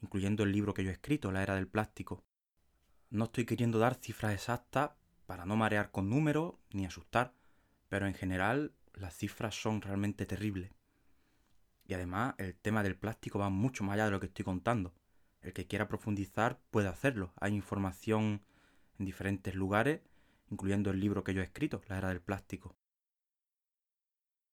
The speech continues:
Yo me estoy centrando quizás en los impactos más visibles, en lo que la gente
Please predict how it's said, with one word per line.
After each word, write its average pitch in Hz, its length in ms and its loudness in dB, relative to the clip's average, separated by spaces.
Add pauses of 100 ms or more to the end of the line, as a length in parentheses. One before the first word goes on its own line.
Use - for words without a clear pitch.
(220)
Yo 110 120 0
me 117 80 2
estoy 113 140 -8
centrando 120 560 2
quizás 101 360 -2
en 98 300 -2
los 90 120 -4
impactos 92 480 -4
más 98 160 0
visibles, 131 440 2
en 127 80 0
lo 107 100 -4
que - 100 -10
la 90 100 -10
gente 101 480 -2